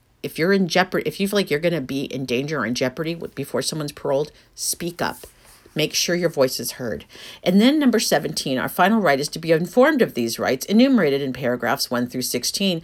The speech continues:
which is interesting because I don't believe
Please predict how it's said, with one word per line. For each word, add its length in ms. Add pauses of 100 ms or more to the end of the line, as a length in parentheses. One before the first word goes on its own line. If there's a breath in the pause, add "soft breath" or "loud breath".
(300 loud breath)
which 240
is 240
interesting 640
because 680 (160)
I 240
don't 320
believe 400